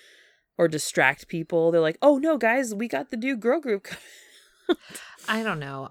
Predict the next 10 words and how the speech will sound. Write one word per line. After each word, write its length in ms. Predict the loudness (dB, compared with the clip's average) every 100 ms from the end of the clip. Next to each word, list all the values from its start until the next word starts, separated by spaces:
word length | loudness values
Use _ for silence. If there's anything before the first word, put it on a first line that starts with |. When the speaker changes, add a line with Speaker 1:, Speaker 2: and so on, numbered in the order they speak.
| 2
Speaker 2:
Honestly, 680 | 4 4 0 -4 -2 -2 -4
at 120 | -6
this 200 | -6 -6
point, 480 | -6 -4 -2 -2 -6 _ _ _ _ -10
Speaker 1:
Y 240 | -4 -2
G 300 | 0 -2 -2
just 260 | -6 -12 -8
needs 180 | -8 -8
to 80 | -10
relax. 460 | -8 -6 -6 -6